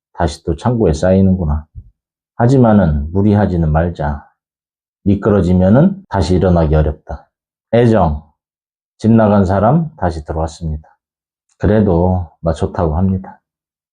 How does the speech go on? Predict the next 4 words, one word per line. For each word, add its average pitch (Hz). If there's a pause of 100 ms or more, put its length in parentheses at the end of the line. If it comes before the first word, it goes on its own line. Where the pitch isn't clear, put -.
(120)
예, 139 (340)
다음은 135
양력 123
십이월 117